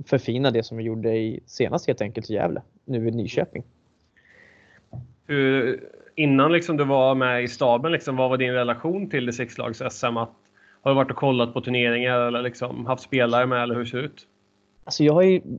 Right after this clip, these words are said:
Speaker 1: det är ju, först och främst så har jag ju, jag har ju följt det varje år.
Speaker 2: Mm.
Speaker 1: Eh, men jag har tyvärr inte kunnat vara på plats tidigare, just för att det har varit uppe i Umeå, lite krånglig resväg, familjesituation och du vet,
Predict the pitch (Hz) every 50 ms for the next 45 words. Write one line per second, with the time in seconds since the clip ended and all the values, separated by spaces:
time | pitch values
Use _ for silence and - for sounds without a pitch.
0 | - _ _ _ - 139 147 160 165 160 151 139 131 - - 185 165 - - 160
1 | 135 - - 123 123 120 120 120 120 117 117 117 - - 139 139 139 - - 214
2 | 190 156 - - 120 117 107 92 - 58 67 82 - - - - - - - 123
3 | 120 120 120 120 127 127 123 123 - 151 156 170 160 - - 127 127 120 120 -
4 | - - - - - - - - - - 120 110 107 104 101 101 110 113 113 -
5 | 127 123 123 117 123 - - - 123 117 120 117 117 - 120 120 117 117 117 120
6 | - - 101 120 123 123 120 120 120 120 117 117 117 123 - 131 123 120 120 117
7 | 120 120 120 117 - - 123 120 120 120 120 117 120 - 127 127 123 123 120 117
8 | - - - 117 - 123 120 117 117 117 113 110 110 113 - - _